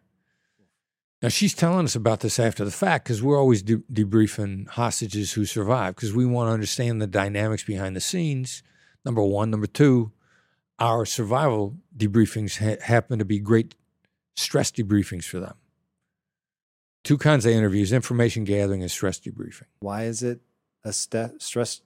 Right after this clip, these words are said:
Speaker 2: debriefing? What do they get out of it?
Speaker 1: Uh, you know, the opportunity to talk somebody through a horrific situation from beginning to end and for the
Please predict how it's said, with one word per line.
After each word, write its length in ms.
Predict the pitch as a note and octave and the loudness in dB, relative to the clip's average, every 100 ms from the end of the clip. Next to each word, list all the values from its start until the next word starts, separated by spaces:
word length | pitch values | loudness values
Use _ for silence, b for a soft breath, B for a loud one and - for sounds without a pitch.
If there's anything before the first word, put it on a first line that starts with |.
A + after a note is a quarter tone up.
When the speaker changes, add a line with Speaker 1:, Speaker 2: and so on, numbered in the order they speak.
| - | -10
Speaker 2:
debriefing? 500 | A#2+ C3 C#3 F#3 E3 | -4 -4 -4 -8 -6
What 140 | G#2 | -4
do 60 | G#2+ | -2
they 100 | G#2 | -2
get 140 | G#2+ | -2
out 140 | A2 C3 | -2 -4
of 60 | G3+ | -6
it? 120 | B3 _ _ _ | -10 _ _ _
Speaker 1:
Uh, 200 | C3+ D3+ - | 2 2 4
you 140 | E3+ | 4
know, 160 | D#3+ D#3 | 6 4
the 240 | D#3 C#3 | 2 2
opportunity 1300 | E3 G#3+ C#4+ A3+ - G3+ G3+ F3 C#3+ C3+ C3 B2+ - _ _ _ _ - | 2 2 -2 -2 -2 0 2 2 2 2 2 0 -4 _ _ _ _ -8
to 80 | B2 | -8
talk 340 | - G#3 A3+ | 0 0 2
somebody 340 | - G3+ D#3 | 0 4 4
through 280 | D3 E3 C#3 | 4 4 4
a 40 | G#2 | 6
horrific 440 | A2 D#3 E3+ F#3 | 6 4 4 -2
situation 640 | - D3+ - B2+ B2 C3+ | -2 -4 0 0 2 -2
from 260 | A2+ A2+ A2 | -2 -2 -2
beginning 460 | G#2 G#2 C#3+ E3+ C#3 | -2 -2 0 0 0
to 240 | - G#2 | -4 -4
end 460 | F#2+ F#2+ B2 G3 G3+ _ _ _ _ _ _ _ _ _ _ - | -6 -6 -4 -6 -8 _ _ _ _ _ _ _ _ _ _ -2
and 180 | C3 A#2+ | -2 0
for 140 | C3 | 0
the 240 | A#2 G#2+ | 2 0